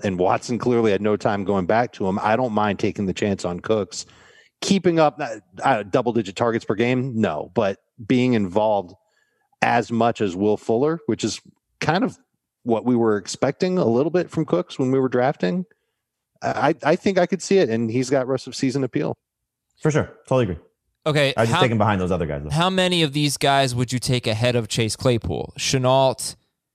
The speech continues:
Speaker 3: Ruggs. Okay, yeah. Ruggs, Shenault, Higgins, Marvin Jones, Brandon Cooks, Mecole Hardman.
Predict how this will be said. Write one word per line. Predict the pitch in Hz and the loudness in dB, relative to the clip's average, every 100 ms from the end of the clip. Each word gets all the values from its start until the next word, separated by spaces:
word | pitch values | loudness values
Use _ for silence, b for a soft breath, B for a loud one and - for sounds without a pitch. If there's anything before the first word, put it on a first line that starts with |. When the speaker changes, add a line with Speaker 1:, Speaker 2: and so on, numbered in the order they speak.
| _ _ _ _ _ _ - | _ _ _ _ _ _ -16
Speaker 3:
Ruggs. | 123 120 131 131 135 131 - | -4 4 6 6 4 -2 -6
Okay, | 131 120 - - | -2 -2 -4 -2
yeah. | 123 110 123 - | 0 0 -6 -16
Ruggs, | 147 143 190 214 202 143 | -4 2 4 4 0 -4
Shenault, | - 185 156 139 139 - _ | -2 2 4 4 4 0 _
Higgins, | 131 147 117 107 117 - - _ _ _ _ _ - | 0 0 0 -4 -6 -8 -10 _ _ _ _ _ -2
Marvin | 131 156 156 156 | 2 4 4 2
Jones, | 143 143 139 135 | 2 4 2 0
Brandon | - 135 131 123 | 0 2 2 0
Cooks, | 131 123 - - | 2 0 0 -4
Mecole | 123 117 117 | -4 0 0
Hardman. | 107 104 101 - | 2 0 -2 -8